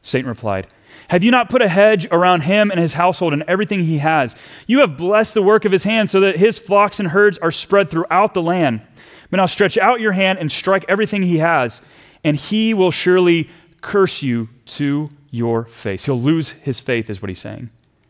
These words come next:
The Lord said to Satan, "Very well, then everything he has is in your power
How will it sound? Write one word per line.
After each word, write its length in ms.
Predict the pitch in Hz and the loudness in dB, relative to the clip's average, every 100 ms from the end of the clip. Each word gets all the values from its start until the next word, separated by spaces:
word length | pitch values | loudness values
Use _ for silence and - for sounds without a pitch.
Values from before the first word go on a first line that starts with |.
| _ _ _ - | _ _ _ -2
The 80 | |
Lord 140 | 160 160 | -2 0
said 100 | 180 | -2
to 60 | |
Satan, 300 | 147 190 156 | -2 -2 -2
"Very 280 | 120 156 196 | 0 2 4
well, 200 | 180 196 | 4 2
then 120 | 165 | 0
everything 280 | 156 202 220 | 0 0 0
he 60 | 185 | 2
has 220 | 175 147 | 2 0
is 100 | 143 | -2
in 100 | 147 | -2
your 160 | 143 135 | -2 -4
power 480 | - 180 143 107 | -2 -2 -2 -4